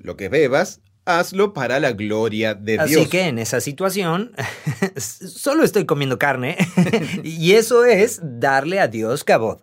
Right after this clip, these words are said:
Speaker 1: Bueno, él dice, "Si la como con agradecimiento".
Speaker 2: Bien, así que al ser agradecido,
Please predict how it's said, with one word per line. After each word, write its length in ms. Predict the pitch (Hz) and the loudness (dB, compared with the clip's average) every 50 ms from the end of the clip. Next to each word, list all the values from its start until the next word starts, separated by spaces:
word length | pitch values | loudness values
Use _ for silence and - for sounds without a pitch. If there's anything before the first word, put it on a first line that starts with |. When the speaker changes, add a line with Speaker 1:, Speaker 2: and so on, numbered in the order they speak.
| _ _ _ | _ _ _
Speaker 1:
Bueno, 320 | 147 190 214 151 - - _ - - | 2 2 2 2 0 -4 _ -14 -10
él 160 | 101 104 101 | -10 -8 -6
dice, 300 | 113 127 - 175 170 - | -6 -4 -2 -2 -2 -2
"Si 200 | - - - 123 | -6 -6 -6 -2
la 180 | 113 113 110 110 | -2 -2 -2 0
como 420 | - 117 117 131 151 165 156 - _ _ | 0 0 0 2 0 -2 -2 -6 _ _
con 240 | - 131 127 120 117 | 2 2 2 2 2
agradecimiento". 840 | 117 107 104 101 95 98 98 - - 101 - - 107 - 101 90 - - | -2 -2 -4 -4 -6 -6 -8 -8 -8 -6 -6 -4 -4 -6 -8 -10 -12 -8
Speaker 2:
Bien, 360 | 113 123 131 117 90 78 - _ _ _ - | -2 0 0 0 -2 -4 -10 _ _ _ -14
así 300 | 113 110 101 - 123 107 | -14 -12 -10 -10 -10 -6
que 120 | - 117 | -6 -6
al 120 | 107 101 | -6 -4
ser 200 | 95 - 143 151 | -4 -4 0 0
agradecido, 680 | 160 147 160 160 160 156 160 156 202 208 196 185 208 220 | 0 2 2 0 0 0 -2 -2 -2 -2 0 0 0 0